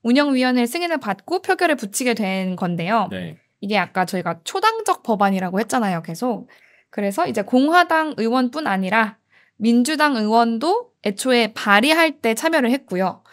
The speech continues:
Speaker 1: 이번에 통과할 때도 보시는 것처럼 이백여덟 명의 공화당원과 일흔한 명의 민주당원이 찬성표를 던지면서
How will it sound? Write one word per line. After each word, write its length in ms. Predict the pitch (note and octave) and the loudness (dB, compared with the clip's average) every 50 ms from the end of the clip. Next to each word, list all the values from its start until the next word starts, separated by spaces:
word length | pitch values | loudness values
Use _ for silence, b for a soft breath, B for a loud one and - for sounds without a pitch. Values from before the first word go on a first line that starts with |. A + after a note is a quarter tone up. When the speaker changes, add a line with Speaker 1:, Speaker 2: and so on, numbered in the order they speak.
| b b b b | b b b b
Speaker 1:
이번에 240 | - G3 G#3+ G#3+ G#3 G#3 | -6 -2 0 0 0 0
통과할 520 | - F#4 F#4 F4+ F4 D#4+ D#4+ E4 D#4+ D#4+ | -2 -2 0 2 0 2 2 0 0 -2
때도 340 | - A#3 G#3 G#3 D#4 G#4 A#4+ | -4 -4 -2 -2 -2 -2 -4
보시는 320 | - A3+ G3+ - A3 G#3+ G3 | -4 -6 -6 -4 -4 -4 -4
것처럼 480 | F#3+ F#3 - - F3+ E3+ F#3 A#3+ - - b b b b b b b | -4 -6 -6 -4 -4 -2 -2 -2 -4 -8 b b b b b b b
이백여덟 680 | G#3+ A#3 A3+ C#4 C#4 C4+ A3+ G3 F#3+ G3+ B3+ C4 C4 | -2 0 2 4 4 4 4 4 4 4 4 2 4
명의 520 | B3 A#3+ A3+ G#3+ A3 B3 D4 D#4+ E4+ F4 F4 b b b b b b | 2 2 0 0 0 0 0 2 0 0 -2 b b b b b b
공화당원과 960 | - - C4 C#4+ E4 E4 D4 C#4 B3 A3+ G#3 G3 F#3 F3 E3 G3 F#3 F3+ - _ _ _ _ _ _ _ _ _ | 0 2 4 6 6 6 4 4 2 2 2 0 0 2 2 2 2 2 0 _ _ _ _ _ _ _ _ _
일흔한 440 | - A#3 B3+ D4 D4 D4 D#4+ E4 D#4+ | 0 2 2 2 2 2 0 -2 0
명의 320 | D#4 D4+ C#4+ C#4+ E4+ G#4 C5 C#5+ - | 0 0 0 0 -2 -4 -4 -6 -6
민주당원이 1160 | B3+ G3+ A3 A3 A#3 B3 A#3+ E4 F4 F4 E4 D#4 D4 C#4 B3+ B3 A#3+ A#3+ C4 F4 G#4 A4+ A4+ | -2 0 2 4 4 4 2 0 0 0 0 0 2 2 0 0 0 0 0 -2 -4 -6 -6
찬성표를 540 | - - F4 F4 F4+ F4+ E4+ - D4+ C4 B3 | -4 -4 -2 -2 -2 -2 -2 0 0 0 0
던지면서 880 | - - F#3 F#3+ F#3+ G3+ B3+ A3+ G3+ F#3 E3+ F3 E3 F3+ F3 - - | -2 -2 -2 -2 -2 -2 -2 -2 -2 -2 -4 -4 -4 -4 -4 -6 -8